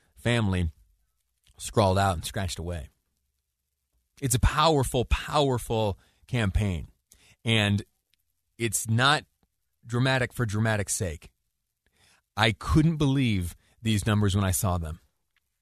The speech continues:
And it's even scarier that we don't know exactly what has caused these numbers. Fewer roads, more deaths. It's not just here in Utah, it's across the country. So U dot is asking folks to, uh, do the basics. Drive alert, drive focused, drive calm, drive sober, drive buckled.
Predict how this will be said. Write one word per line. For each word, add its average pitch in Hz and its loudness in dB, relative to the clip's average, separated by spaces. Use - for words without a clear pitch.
And 104 0
it's 107 0
even 113 2
scarier 139 2
that 107 -2
we 107 -2
don't 113 2
know 104 4
exactly 98 -2
what 104 -2
has 98 -4
caused 131 2
these 92 -6
numbers. 73 -6
Fewer 180 2
roads, 127 4
more 123 2
deaths. 98 -2
It's 101 -10
not 123 2
just 135 -2
here 139 -2
in 120 0
Utah, 120 2
it's 107 -2
across 110 -2
the 107 -8
country. 95 -4
So 147 2
U 151 0
dot 139 2
is 120 2
asking 127 0
folks 120 0
to, 107 0
uh, 107 0
do 143 2
the 156 -2
basics. 127 -2
Drive 123 2
alert, 127 2
drive 123 -2
focused, 151 -2
drive 120 -2
calm, 147 2
drive 104 0
sober, 131 0
drive 107 0
buckled. 113 -2